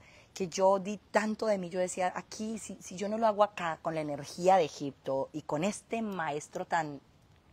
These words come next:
espectacular que tengo, y con esta,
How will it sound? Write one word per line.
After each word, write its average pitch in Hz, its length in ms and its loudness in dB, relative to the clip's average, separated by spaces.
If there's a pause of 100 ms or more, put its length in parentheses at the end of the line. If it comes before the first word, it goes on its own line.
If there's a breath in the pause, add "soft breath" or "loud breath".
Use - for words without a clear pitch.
(400)
espectacular 160 1000 -6 (380)
que 185 100 2
tengo, 160 420 -2 (560 loud breath)
y 190 140 -6
con 180 240 6
esta, 214 500 2